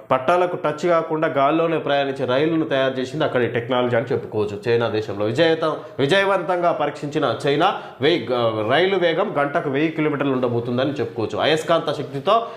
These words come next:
నడిచే మాగ్లేవ్ రైలు అయస్కాంత శక్తితో గాల్లోనే నడుస్తుంది. పట్టాలకు టచ్ కాకుండా ఇది ప్రయాణిస్తుందంట. పట్టాలను తాకకుండా గాల్లో తేలుతూ పరుగు. పూర్తి స్వదేశీ పరిజ్ఞానంతో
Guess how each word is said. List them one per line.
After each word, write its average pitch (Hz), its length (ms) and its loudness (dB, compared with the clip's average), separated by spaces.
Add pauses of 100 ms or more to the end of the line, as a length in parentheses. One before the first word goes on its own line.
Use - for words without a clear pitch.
(140)
నడిచే 147 320 2
మాగ్లేవ్ 156 600 0
రైలు 131 260 0 (320)
అయస్కాంత 175 600 0
శక్తితో 147 560 0 (240)
గాల్లోనే 165 400 2
నడుస్తుంది. 143 420 -4
పట్టాలకు 143 480 0
టచ్ 131 280 -2
కాకుండా 143 420 2
ఇది 123 320 0 (420)
ప్రయాణిస్తుందంట. 120 680 0
పట్టాలను 165 500 2
తాకకుండా 165 560 0
గాల్లో 151 360 2
తేలుతూ 147 340 -4
పరుగు. 147 320 0
పూర్తి 202 400 0
స్వదేశీ 196 460 0
పరిజ్ఞానంతో 160 800 0